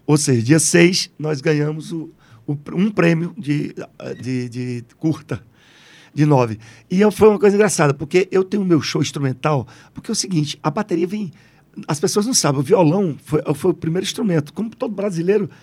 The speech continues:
sempre toca o violãozinho, né? Toca o violãozinho aí. Eu, o meu violãozinho mesmo. Aí eu venho tocando, aí depois que veio percussão e por último bateria. Só que foi uma paixão tão grande, eu me dediquei, ah, foi. Mas sempre teve essa parte, eu sempre fiz música instrumental.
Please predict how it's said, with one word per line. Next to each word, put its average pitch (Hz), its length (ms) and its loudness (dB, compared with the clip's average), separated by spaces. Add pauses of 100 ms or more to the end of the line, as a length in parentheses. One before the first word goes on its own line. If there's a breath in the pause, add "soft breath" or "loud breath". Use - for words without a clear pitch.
(220 soft breath)
sempre - 260 -4
toca 202 180 -2
o 165 40 0
violãozinho, 156 560 2
né? 214 80 -2
Toca 294 180 -6
o - 20 0
violãozinho 269 540 -2
aí. 269 200 -4 (260 loud breath)
Eu, 202 160 2
o - 40 2
meu 202 220 6
violãozinho 233 540 0
mesmo. 156 260 4 (460 loud breath)
Aí 214 140 4
eu 311 100 0
venho 226 220 -2
tocando, 202 760 -4
aí 185 80 -8
depois - 360 -2
que 269 100 -10
veio 233 140 -6
percussão 233 460 -6
e 262 60 -6
por 262 200 -6
último 269 280 -8
bateria. 165 500 -4 (300 soft breath)
Só - 180 -8
que 233 120 -14
foi 220 140 -4
uma 190 120 -2
paixão 143 280 -6
tão 180 160 -8
grande, 190 260 -4
eu 196 40 -2
me 208 80 -6
dediquei, 208 500 0
ah, 233 220 -4
foi. 151 300 -2 (380 soft breath)
Mas 254 180 -6
sempre - 260 -6
teve 208 240 0
essa - 180 -4
parte, 175 300 -6
eu 220 80 -8
sempre - 260 -12
fiz 220 160 -10
música - 240 -12
instrumental. 170 580 -6